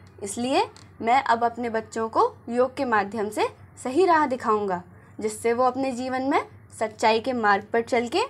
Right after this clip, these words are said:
अपना सफल जीवन बिता सकें और समाज के उद्धार में सहयोग दें। डाकू की बातें सुनकर योगी जी बोले,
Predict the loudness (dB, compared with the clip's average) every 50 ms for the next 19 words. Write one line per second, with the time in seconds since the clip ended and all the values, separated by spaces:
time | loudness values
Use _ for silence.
0 | -6 -14 -8 -8 -8 -4 -4 -4 -4 -4 -4 -6 0 0 2 2 2 0 -2 -4
1 | -4 -4 -4 -6 -2 0 0 0 0 0 -4 -4 -2 -2 -4 -4 -4 -8 -14 -14
2 | -4 -2 -2 -2 -2 -4 -2 2 2 2 2 0 -2 -2 -2 0 0 -2 0 2
3 | 2 2 2 0 -2 -2 -4 -6 -12 -8 -4 -2 -2 2 4 4 4 4 2 0
4 | -2 -4 -4 -6 -12 -16 -16 -2 2 4 4 4 4 2 0 2 4 6 6 6
5 | 4 4 2 -2 -4 -4 -4 -2 -2 -2 -2 0 0 -2 -2 -2 0 2 2 4
6 | 4 4 4 2 0 -2